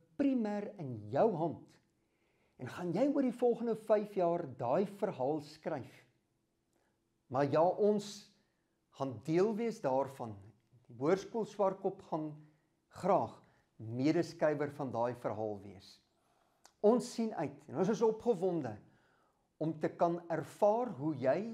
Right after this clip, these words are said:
jouself gaan kom uitpresteer oor die volgende vyf jaar. Hoe jy geleenthede gaan kom benut. Hoe jy die spyskaart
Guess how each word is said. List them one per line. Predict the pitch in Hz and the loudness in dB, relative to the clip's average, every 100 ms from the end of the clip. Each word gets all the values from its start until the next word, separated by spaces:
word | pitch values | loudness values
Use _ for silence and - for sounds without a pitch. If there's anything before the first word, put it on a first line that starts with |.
| - | -12
jouself | - 151 165 - 254 269 | -4 -2 -2 -2 -2 -2
gaan | 254 226 | -8 -4
kom | 233 214 | -4 -4
uitpresteer | - 220 - _ - 175 - - - - 208 143 110 - - _ _ _ _ | -4 -4 -6 _ -6 -6 -10 -16 -18 -4 0 0 -2 -10 -20 _ _ _ _
oor | 170 175 | 2 2
die | 170 | 4
volgende | 175 - 156 | 2 2 -2
vyf | 147 131 113 - | 0 0 0 -4
jaar. | 101 98 - _ _ _ _ - - _ | -12 -12 -20 _ _ _ _ -20 -20 _
Hoe | 151 196 | 2 6
jy | 269 | 6
geleenthede | - 247 151 170 214 233 226 | 4 2 4 2 2 2 0
gaan | 220 202 | 0 -2
kom | 190 190 | 0 0
benut. | 156 143 120 113 - - _ _ _ _ _ _ _ _ | 0 -2 -4 -8 -14 -20 _ _ _ _ _ _ _ _
Hoe | 135 202 | 2 4
jy | 240 226 226 233 233 185 131 | 4 4 4 0 -8 -12 -4
die | 180 175 | -2 -2
spyskaart | - - - 269 269 - - 233 233 | -8 -14 0 2 2 -4 -4 -2 -4